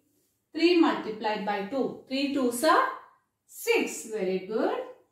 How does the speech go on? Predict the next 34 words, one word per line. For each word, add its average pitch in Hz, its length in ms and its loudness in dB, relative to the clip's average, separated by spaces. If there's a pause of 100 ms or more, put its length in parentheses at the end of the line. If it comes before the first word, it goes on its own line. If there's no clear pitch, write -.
(580)
That 202 180 -8
is 226 120 -10
very 220 240 -2
easy. 247 600 0 (340)
Now 226 180 -2
move 233 240 -2
on 233 200 -2
to 247 80 -2
next 226 280 -6
place, 359 280 0
that 226 220 -2
is 220 180 -4
tens 208 360 -4
place. 440 320 0 (480)
Tens 226 300 -6
place 262 260 -4
we 240 160 -4
have 233 320 0 (240)
the 233 140 -4
number 226 420 0 (480)
one. 208 520 0 (260)
One 240 340 2
multiplied 240 640 0
by 240 220 0
two 262 200 -2
is 359 200 2 (840)
two, 269 560 0
and 240 180 -2
we 247 80 2
have 240 260 0
to 269 100 -2
write 226 280 0
that 247 280 0
number 233 440 2